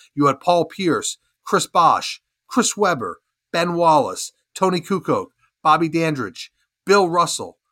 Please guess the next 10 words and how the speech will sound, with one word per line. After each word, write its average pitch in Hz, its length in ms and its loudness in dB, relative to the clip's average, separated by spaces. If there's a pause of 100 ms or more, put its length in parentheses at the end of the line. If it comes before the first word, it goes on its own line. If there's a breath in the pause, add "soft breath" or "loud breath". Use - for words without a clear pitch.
(160)
Rick 139 260 -2
Adelman, 151 520 -4 (380)
Cotton 185 380 0
Fitzsimmons, 147 720 -10 (320)
Pearl 208 340 0
Moore, 160 520 -4 (240)
Yolanda 160 480 0
Griffin, 147 460 -4 (300)
Laura 165 360 2
Jackson, 147 640 -4